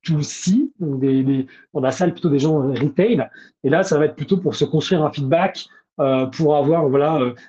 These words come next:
un feedback de la communauté sur le produit, est-ce que tu fais la bonne direction, et éventuellement se créer une première base communautaire de bêta test.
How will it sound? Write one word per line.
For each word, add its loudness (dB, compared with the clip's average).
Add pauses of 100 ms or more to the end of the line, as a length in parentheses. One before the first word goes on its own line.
un 0
feedback -2
de 2
la 0
communauté 0
sur -4
le -2
produit, 0
est-ce -2
que -20
tu -18
fais -2
la 2
bonne 0
direction, 0 (260)
et 2
éventuellement 2
se -4
créer 0
une 0
première 0
base 0
communautaire 2
de 2
bêta -4
test. -8